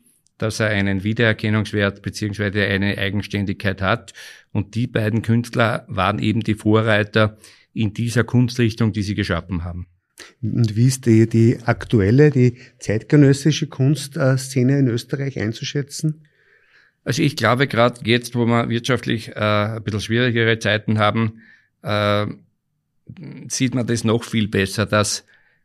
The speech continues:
Speaker 1: die, grad diese bekannteren zeitgenössischen Künstler, sag ich mal, einen Arnulf Reiner, einen Martha Jungwirth, eine Marie Lasnik, die jetzt schon, Maria Lasnik, die jetzt schon verstorben ist, aber, äh, diese bekannten österreichischen Künstler, äh,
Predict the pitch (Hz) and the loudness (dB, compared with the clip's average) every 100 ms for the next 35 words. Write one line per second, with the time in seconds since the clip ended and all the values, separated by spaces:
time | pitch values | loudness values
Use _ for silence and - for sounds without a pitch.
0 | _ _ 113 110 110 - - _ _ - | _ _ -2 2 2 0 -10 _ _ -8
1 | 113 110 117 120 110 104 - 110 113 104 | -4 -4 -2 -2 -4 -4 0 0 0 0
2 | 101 101 - - 101 98 107 98 92 104 | 2 0 -2 -4 0 0 2 0 0 -2
3 | 104 92 107 101 - 101 101 104 101 - | -4 -2 0 0 -2 -4 -2 0 -2 -4
4 | - - - 101 101 - 95 107 104 - | -20 -20 -8 -2 -2 0 0 0 0 -2
5 | 92 95 104 98 98 95 92 98 98 101 | -2 0 2 2 2 2 0 0 0 2
6 | 117 107 104 98 - - - _ - 95 | 2 4 2 0 -6 -20 -20 _ -8 -4
7 | 95 95 101 90 101 107 - 95 90 - | -2 -2 0 0 0 -2 -2 -2 -2 -2
8 | 101 95 - _ _ - 98 104 95 98 | -2 -4 -10 _ _ -6 -2 0 0 -2
9 | 110 92 98 82 95 101 101 104 98 98 | -4 -2 -2 -2 -4 -4 -2 0 0 0
10 | 95 - - _ - 107 104 - - - | -4 -8 -20 _ -6 -4 -4 -6 -14 -4
11 | 113 104 110 101 - 101 107 113 117 117 | -2 2 2 0 -4 -4 0 0 0 -2
12 | 117 113 110 104 101 101 - 113 107 - | 0 0 0 -2 -2 -4 -6 -4 -4 0
13 | 113 120 - 110 107 - _ _ _ _ | 0 0 0 0 0 -2 _ _ _ _
14 | - 113 107 | -10 -6 -6